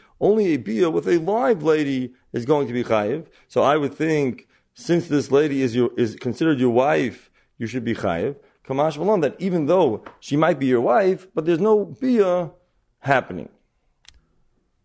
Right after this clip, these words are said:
So we have two distinct ways to learn our Gemara. Either the Havamina is that it's considered your wife, Kamash Malan, it's not your wife, or the Havamina is that it's your wife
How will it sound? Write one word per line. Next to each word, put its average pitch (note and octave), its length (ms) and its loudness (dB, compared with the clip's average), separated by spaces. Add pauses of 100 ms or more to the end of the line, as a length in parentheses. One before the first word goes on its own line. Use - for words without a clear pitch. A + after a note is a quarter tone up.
So - 160 -4
we D#3+ 80 2
have E3 240 0
two A#3+ 320 0
distinct G3 760 -4
ways E3 400 2
to D#3 120 -4
learn D#3 160 2
our C3+ 180 2
Gemara. A#2 420 0 (340)
Either F#3+ 300 2
the C#3 120 2
Havamina F3 680 -2
is C#3+ 520 0
that B2 160 2
it's A2 100 -6
considered D#3 480 0
your C#3 80 2
wife, C3 380 2
Kamash D3 400 -2
Malan, C#3 320 0
it's - 160 -14
not G2 180 -4
your G2+ 120 -2
wife, B2 280 -2 (580)
or G3 640 0 (160)
the B2+ 80 -4
Havamina E3+ 400 0
is D#3 440 0
that C3+ 120 2
it's C3 160 -2
your C3+ 100 0
wife C#3+ 440 0